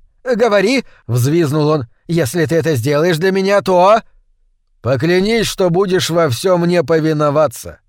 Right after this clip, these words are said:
Станешь моим поваром, если я прикажу, посудомойкой. Пол для меня будешь драить". "Все, что пожелаешь.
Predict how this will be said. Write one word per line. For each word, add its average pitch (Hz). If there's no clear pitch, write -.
Станешь 262
моим 214
поваром, 180
если 135
я 143
прикажу, 135
посудомойкой. 120
Пол 196
для 151
меня 160
будешь 143
драить". 131
"Все, 117
что -
пожелаешь. 107